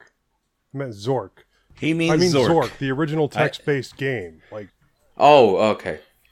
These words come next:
Speaker 3: I,
Speaker 1: well,
Speaker 3: um,
Speaker 1: it wasn't the first, but it was the first that was really popular.
Speaker 3: I was never into text-based games. Um, so I didn't,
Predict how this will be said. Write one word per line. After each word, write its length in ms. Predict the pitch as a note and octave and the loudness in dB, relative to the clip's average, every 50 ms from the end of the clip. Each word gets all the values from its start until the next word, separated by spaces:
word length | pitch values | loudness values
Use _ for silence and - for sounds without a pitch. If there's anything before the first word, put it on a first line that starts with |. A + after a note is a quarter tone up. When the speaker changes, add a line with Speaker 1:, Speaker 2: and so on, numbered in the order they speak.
| _ _ - - | _ _ -18 -16
Speaker 3:
I, 160 | - - - - | -14 -14 -14 -10
Speaker 1:
well, 280 | C3+ C3 G#2 G#2 G#2 G2 | -4 0 2 4 4 4
Speaker 3:
um, 80 | F#2+ C#3 | 2 -4
Speaker 1:
it 80 | C#3 | -4
wasn't 260 | C3+ F3 F3+ D#3 D#3 C3+ | -4 -4 -4 -2 -4 -6
the 60 | A#2+ | -6
first, 280 | - C#3+ C3+ A#2+ - | -4 -4 -4 -4 -4
but 80 | - C#3+ | -6 -6
it 20 | D3 | -4
was 120 | D3 C3+ | -4 -6
the 80 | C#3+ D3 | -8 -6
first 240 | - A#3 A3+ G3+ G#3 | -4 -4 -4 0 0
that 60 | G3+ | 0
was 140 | F#3 E3 D3 | 0 0 0
really 200 | E3+ F3 D#3 C3 | -2 -2 -2 -4
popular. 600 | - - C#3+ C3+ C3+ C3 - A#2 G2 F2+ D#2+ - _ _ _ _ _ _ _ _ _ _ _ _ _ _ _ | -6 -6 -4 -4 -4 -6 -8 -12 -12 -12 -16 -18 _ _ _ _ _ _ _ _ _ _ _ _ _ _ _
Speaker 3:
I 60 | C3 | -2
was 100 | C#3 D3 | 0 2
never 180 | E3 F3 D3 D3 | 2 0 0 0
into 200 | C#3+ C3 - - | -2 -4 -6 -10
text-based 480 | - A2 - - - - E2+ D2+ - - | -12 -12 -12 -10 -8 -6 -6 -6 -6 -12
games. 320 | D2+ C#2 C2+ D2 - - _ _ _ _ _ _ _ _ _ _ _ _ | -14 -14 -14 -20 -20 -20 _ _ _ _ _ _ _ _ _ _ _ _
Um, 440 | G#2 G2 F#2 F2 F2 F2+ F2 E2 D#2 | -6 -6 -6 -6 -8 -10 -12 -12 -8
so 100 | - - | -6 -4
I 100 | D#2+ G2+ | -4 -4
didn't, 400 | G2 - G#2 G#2 F#2+ F#2 - - | -6 -8 -10 -10 -10 -10 -12 -14